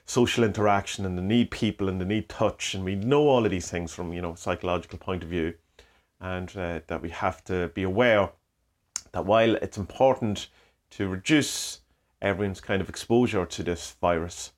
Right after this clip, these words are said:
um, we also have to take into consideration people's mental health and all of these things. So I'm glad I'm not making a decision around this or whatever. I'm certainly not qualified to it, to do it,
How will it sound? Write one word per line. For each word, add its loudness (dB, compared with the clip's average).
um, -10
we -8
also -4
have -4
to -20
take -2
into 0
consideration -2
people's -8
mental -2
health -2
and -10
all -6
of -8
these -12
things. -8
So 4
I'm 2
glad 6
I'm 4
not 2
making 2
a 2
decision -2
around 0
this -2
or -4
whatever. 0
I'm 2
certainly 2
not 2
qualified 4
to -4
it, -8
to -6
do 2
it, -8